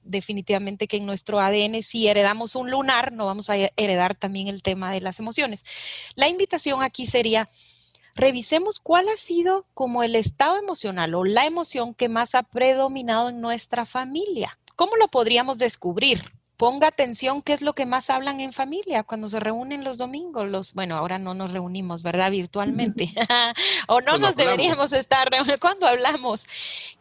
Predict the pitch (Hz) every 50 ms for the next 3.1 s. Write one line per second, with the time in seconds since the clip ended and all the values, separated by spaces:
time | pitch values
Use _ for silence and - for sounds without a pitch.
0 | _ _ - - 349 403 494 494 - - - - - - - 277 269 254 254 240
1 | 233 220 - - 233 220 233 254 - - 233 190 175 175 175 175 180 - _ -
2 | 196 208 247 277 320 359 403 381 349 311 285 - 294 294 302 - 339 339 339 330
3 | -